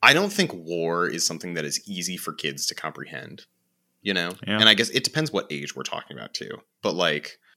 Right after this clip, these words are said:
Speaker 1: I think, I don't know that the horrors of war, as shown in this movie,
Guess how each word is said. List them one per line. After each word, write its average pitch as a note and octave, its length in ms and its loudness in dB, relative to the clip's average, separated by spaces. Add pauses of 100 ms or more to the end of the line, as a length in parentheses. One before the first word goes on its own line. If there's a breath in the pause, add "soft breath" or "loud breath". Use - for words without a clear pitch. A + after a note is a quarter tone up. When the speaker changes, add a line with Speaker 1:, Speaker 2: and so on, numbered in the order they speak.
Speaker 1:
I G2+ 80 2
think, - 480 -6 (160)
I G#2+ 200 10
don't C#3+ 480 0
know F#2+ 640 0
that C#2+ 580 -4 (600)
the F2+ 180 0
horrors G#2+ 640 -2
of F2+ 140 -10
war, D#2+ 800 -6 (120)
as E2 200 2
shown E2+ 420 0
in D#2+ 140 -4
this D2+ 220 -4
movie, C#2 560 -8